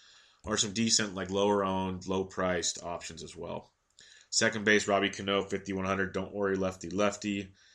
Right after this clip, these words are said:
Altuve, forty-nine. Dozier, forty-seven versus Fiers is phenomenal. Uh, like I said, Fiers gets up the long ball a lot.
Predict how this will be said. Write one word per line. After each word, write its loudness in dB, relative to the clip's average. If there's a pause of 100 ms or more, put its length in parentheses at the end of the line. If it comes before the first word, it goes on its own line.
(100)
Altuve, 0
forty-nine. -2
Dozier, 4
forty-seven 2
versus -4
Fiers 0
is -4
phenomenal. -4 (580)
Uh, -4
like -12
I -8
said, -4
Fiers -2
gets -8
up -8
the -8
long -4
ball -2
a -6
lot. -6